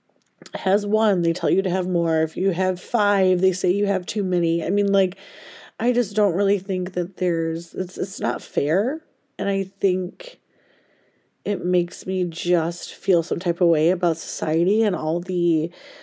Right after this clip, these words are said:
bullshit, arbitrary rules that people seem to put on everybody and act like they know what's best for each person, and it's not true. And I think, if nothing else, we're setting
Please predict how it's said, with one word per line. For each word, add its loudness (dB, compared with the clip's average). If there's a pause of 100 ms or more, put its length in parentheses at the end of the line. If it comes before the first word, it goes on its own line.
(160)
bullshit, 0 (440)
arbitrary 2
rules 2
that 2
people -6
seem -4
to 0
put -2
on 0
everybody -2
and -2
act -4
like -4
they 0
know 0
what's -4
best -6
for -6
each -6
person, -2
and 0
it's -4
not -4
true. -2 (840)
And 0
I 2
think, 0
if -2
nothing 0
else, -2
we're 4
setting 0